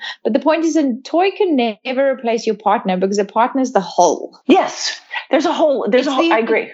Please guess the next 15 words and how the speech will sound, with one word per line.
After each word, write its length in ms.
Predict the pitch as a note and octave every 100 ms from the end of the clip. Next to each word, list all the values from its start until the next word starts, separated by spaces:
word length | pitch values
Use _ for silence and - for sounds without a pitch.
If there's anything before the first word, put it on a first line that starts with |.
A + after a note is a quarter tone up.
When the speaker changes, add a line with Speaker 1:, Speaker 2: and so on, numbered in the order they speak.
| - _ _ _
Speaker 1:
There's 260 | D#4 D#4 D4 -
a 120 | D#4+
whole 560 | B3+ - - E4+ F4+ D#4
experience. 800 | B3 - - C#4 D4+ A3+ F#3 -
There's 240 | A3+ A#3 G3+ F#3+
them 320 | G3+ B3+ C#4+ B3
against 640 | A3+ G3 A3 B3 B3 -
you. 220 | G#3+ F3+
It's 160 | - G3
how 280 | - A3 G#3
they 180 | F#3+ F#3
smell. 720 | - - C4+ C#4+ C4+ F#3+ C#3+
It's 240 | E3 - - -
how 200 | A3 G#3+
they're 300 | G3+ G3 G3+